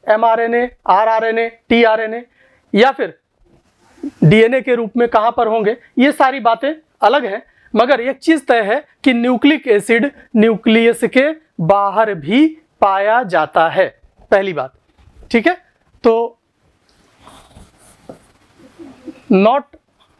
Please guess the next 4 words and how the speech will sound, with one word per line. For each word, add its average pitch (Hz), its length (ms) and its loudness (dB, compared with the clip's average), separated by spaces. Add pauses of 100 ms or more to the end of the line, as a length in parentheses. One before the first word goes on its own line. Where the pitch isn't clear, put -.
(880)
only 240 380 -4 (1300)
in 247 240 -2 (120)
nucleus 240 840 0 (2250)
but 233 280 4